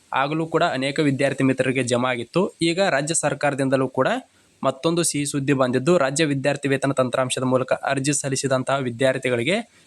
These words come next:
ನಿನ್ನೆಯಿಂದ ವಿದ್ಯಾರ್ಥಿ ವೇತನ ಜಮಾ ಆಗ್ತಾ ಇದೆ. ಈ ವಿಡಿಯೋದಲ್ಲಿ ಲೈವ್ ಪ್ರೂಫ್ ಕೂಡ ನಾನು ಈಗ ತೋರಿಸ್ಕೊಡ್ತೀನಿ, ದಯವಿಟ್ಟು ವಿಡಿಯೋನ ಪೂರ್ತಿಯಾಗಿ ವೀಕ್ಷಣೆ ಮಾಡ್ರಿ. ಮತ್ತು ಯಾರಿಗೆ ಜಮಾ ಆಗಿದೆ, ಯಾರಿಗೆ ಜಮಾ ಆಗಿಲ್ಲ ಎಂಬುದನ್ನು ಕೂಡ ದಯವಿಟ್ಟು ಕಾಮೆಂಟ್ ಬಾಕ್ಸಲ್ಲಿ ಕಾಮೆಂಟ್ ಮಾಡ್ರಿ.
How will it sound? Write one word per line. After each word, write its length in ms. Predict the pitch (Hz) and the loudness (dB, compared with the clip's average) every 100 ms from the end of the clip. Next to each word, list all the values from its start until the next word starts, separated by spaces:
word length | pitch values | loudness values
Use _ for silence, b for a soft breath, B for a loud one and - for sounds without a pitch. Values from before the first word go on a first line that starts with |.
| _ | _
ನಿನ್ನೆಯಿಂದ 520 | 139 170 175 165 139 156 | -4 -2 -2 -2 -2 0
ವಿದ್ಯಾರ್ಥಿ 540 | 165 135 139 139 147 | 0 0 0 0 0
ವೇತನ 320 | 131 127 135 | 0 0 0
ಜಮಾ 300 | 127 120 123 | 0 2 2
ಆಗ್ತಾ 220 | 131 - | 0 0
ಇದೆ. 180 | 117 135 | 0 2
ಈ 220 | 180 156 160 | 0 0 0
ವಿಡಿಯೋದಲ್ಲಿ 420 | 156 147 143 147 | 0 0 0 0
ಲೈವ್ 220 | 131 147 | 0 -2
ಪ್ರೂಫ್ 260 | - 143 - | -2 -2 -2
ಕೂಡ 160 | - 143 | 0 0
ನಾನು 320 | 143 131 131 | 2 -2 -4
ಈಗ 140 | 131 185 - - | -6 -8 -8 -2
ತೋರಿಸ್ಕೊಡ್ತೀನಿ, 720 | 139 143 127 120 120 170 131 | 0 0 -2 -2 -4 -4 0
ದಯವಿಟ್ಟು 360 | 131 143 143 | 2 2 2
ವಿಡಿಯೋನ 220 | 143 135 131 | 2 2 0
ಪೂರ್ತಿಯಾಗಿ 400 | 131 127 127 127 | 0 -2 -2 -4
ವೀಕ್ಷಣೆ 280 | 123 - | -4 -2
ಮಾಡ್ರಿ. 300 | 120 110 127 208 B B B - | 0 0 -2 -6 B B B -6
ಮತ್ತು 200 | 160 214 | -2 2
ಯಾರಿಗೆ 380 | 151 123 160 165 | 2 0 -2 -2
ಜಮಾ 260 | 139 143 | 0 0
ಆಗಿದೆ, 260 | 143 143 160 | 0 0 0
ಯಾರಿಗೆ 300 | 131 135 147 | 0 -2 0
ಜಮಾ 260 | 131 127 | 2 2
ಆಗಿಲ್ಲ 240 | 131 131 131 | 0 0 -2
ಎಂಬುದನ್ನು 400 | 127 123 127 127 | 0 0 -2 -2
ಕೂಡ 180 | - 127 | 0 0
ದಯವಿಟ್ಟು 400 | 123 120 127 - | 2 0 0 -2
ಕಾಮೆಂಟ್ 260 | 123 123 | -2 0
ಬಾಕ್ಸಲ್ಲಿ 320 | 123 120 123 | -2 -2 -4
ಕಾಮೆಂಟ್ 300 | 123 117 123 | -4 -2 -2
ಮಾಡ್ರಿ. 280 | 117 110 147 | -4 -4 -4